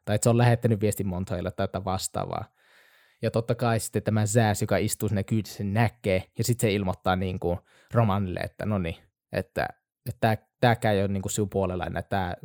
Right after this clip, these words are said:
o-, tekee sun selän takana juttuja. Ja sittenhän meille paljastetaan ensimmäistä kertaa itse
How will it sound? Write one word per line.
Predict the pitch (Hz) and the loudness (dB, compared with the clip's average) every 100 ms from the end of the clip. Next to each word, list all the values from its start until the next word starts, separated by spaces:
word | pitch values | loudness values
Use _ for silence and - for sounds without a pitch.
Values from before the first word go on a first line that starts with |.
| 139 | -12
o-, | 85 - _ _ - | -12 -14 _ _ -4
tekee | 117 117 | 0 0
sun | 120 | 0
selän | 117 110 98 | 2 2 2
takana | 92 87 87 | 0 -4 -4
juttuja. | 82 - 87 80 - _ _ _ _ - | -6 -8 -8 -8 -10 _ _ _ _ -6
Ja | 104 87 78 _ _ _ _ _ | 0 0 -2 _ _ _ _ _
sittenhän | - 139 135 - 110 107 | 2 2 2 0 2 2
meille | 107 104 98 | 0 0 -2
paljastetaan | - 98 90 90 - 85 87 - - | 0 0 0 -4 -4 -2 -2 -4 -2
ensimmäistä | 123 117 104 95 98 | 0 2 0 -4 -6
kertaa | 87 90 - 92 | -4 -4 -6 -8
itse | 87 92 - 85 | -8 -6 -4 -4